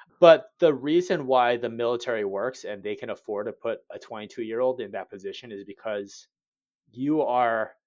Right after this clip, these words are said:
<laughs> supported. And if you are smart enough to listen to your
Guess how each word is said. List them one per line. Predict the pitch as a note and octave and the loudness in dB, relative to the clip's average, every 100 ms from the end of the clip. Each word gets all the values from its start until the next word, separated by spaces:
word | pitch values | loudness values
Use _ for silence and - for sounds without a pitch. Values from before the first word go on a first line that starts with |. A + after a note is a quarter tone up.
| _ _ _ _ - | _ _ _ _ -16
<laughs> | - - - | -16 -16 -18
supported. | - F3 - E3 F3 F#3 G3+ | -4 -2 2 4 6 6 4
And | - C#3+ | 2 -2
if | C#3 C3+ | -2 -2
you | D3+ | 0
are | A#2+ | 0
smart | - A#2+ A2 C#3+ | -2 -2 0 0
enough | E3 F3+ | -2 -4
to | B2+ | -6
listen | A#2 A2+ C3+ B2+ | -6 -6 -10 -12
to | - C3 | -8 -8
your | A#2 A#2 G#2+ | -4 -4 -4